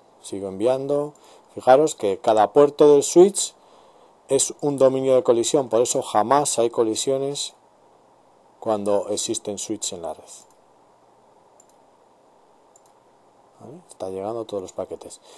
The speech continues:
Y voy a hacer otro, otro broadcast a la vez. Voy a enviar un broadcast desde este, por ejemplo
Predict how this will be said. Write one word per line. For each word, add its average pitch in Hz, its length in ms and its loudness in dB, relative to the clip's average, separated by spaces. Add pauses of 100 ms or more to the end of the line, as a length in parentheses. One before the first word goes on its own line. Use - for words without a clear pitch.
(120)
Y 113 60 -6
voy 131 120 0
a 156 40 0
hacer 190 280 -4 (120)
otro, 117 680 -2 (1300)
otro 113 720 4 (420)
broadcast 107 600 0
a 101 60 0
la 90 120 0
vez. - 300 -12 (100)
Voy 120 200 -2
a 123 80 0
enviar 120 320 0
un 107 140 -6
broadcast 104 460 -2
desde 110 360 -2
este, 165 280 2
por 160 140 0
ejemplo 190 580 0